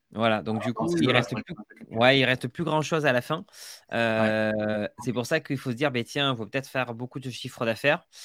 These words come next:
Speaker 1: Et même si on fait beaucoup de chiffre d'affaires, il y a quand même un plafond, un plancher à la retraite qui est de, euh, pour la retraite de base qui est de à peu près de mille sept cents euros.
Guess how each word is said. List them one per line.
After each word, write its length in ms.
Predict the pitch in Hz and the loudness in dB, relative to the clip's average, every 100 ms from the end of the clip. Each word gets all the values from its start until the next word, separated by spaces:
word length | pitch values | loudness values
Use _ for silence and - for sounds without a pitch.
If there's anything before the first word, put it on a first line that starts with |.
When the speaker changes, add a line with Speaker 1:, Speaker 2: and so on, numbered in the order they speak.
| - | -12
Speaker 1:
Et 80 | 104 | -4
même 160 | 123 151 | -2 -2
si 100 | 147 | -2
on 60 | |
fait 160 | 123 135 | -2 -2
beaucoup 240 | 123 127 | -4 -8
de 100 | 135 | -4
chiffre 280 | 135 135 123 | -4 -6 -4
d'affaires, 200 | 127 196 | -2 0
il 40 | 139 | -2
y 40 | |
a 40 | |
quand 100 | 117 | -2
même 160 | 170 123 | 0 0
un 40 | 110 _ _ - | -2 _ _ -2
plafond, 500 | 208 202 - 175 160 | 0 0 -2 -6 -2
un 140 | 127 | -4
plancher 340 | 139 156 147 | -4 -6 -2
à 60 | 175 | 0
la 80 | 135 | 2
retraite 500 | 127 127 131 - - - | 0 0 -2 -2 -8 -4
qui 140 | 131 | -2
est 20 | |
de, 180 | 123 120 120 | 2 2 2
euh, 80 | 107 | 0
pour 140 | 110 120 | 0 2
la 80 | |
retraite 260 | 117 127 139 | 0 0 0
de 80 | 127 | 2
base 220 | 139 151 | 4 2
qui 100 | - | 0
est 40 | |
de 80 | 110 | 0
à 40 | 110 | 0
peu 100 | 117 | -2
près 120 | - | -6
de 80 | 131 | -2
mille 140 | 127 135 | -2 0
sept 200 | 135 - | -2 2
cents 120 | 131 | 2
euros. 280 | 123 123 | 4 0